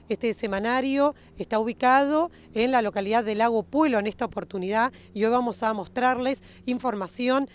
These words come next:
de esta región de la provincia chubutense. En el día de hoy vamos a hablar con distintos funcionarios municipales para contarles las problemáticas de esta última semana. Muchísima información para compartir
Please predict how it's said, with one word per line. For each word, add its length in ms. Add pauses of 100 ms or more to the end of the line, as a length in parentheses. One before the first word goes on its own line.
(140)
de 380 (240)
esta 560
región 640 (220)
de 100
la 100
provincia 560 (220)
chubutense. 760
En 80
el 100
día 160
de 80
hoy 60
vamos 280
a 40
hablar 260 (220)
con 300 (200)
distintos 580
funcionarios 880 (220)
municipales 880 (180)
para 300
contarles 480
las 140
problemáticas 800 (220)
de 400
esta 480 (220)
última 680
semana. 580 (200)
Muchísima 420
información 580 (220)
para 220
compartir 580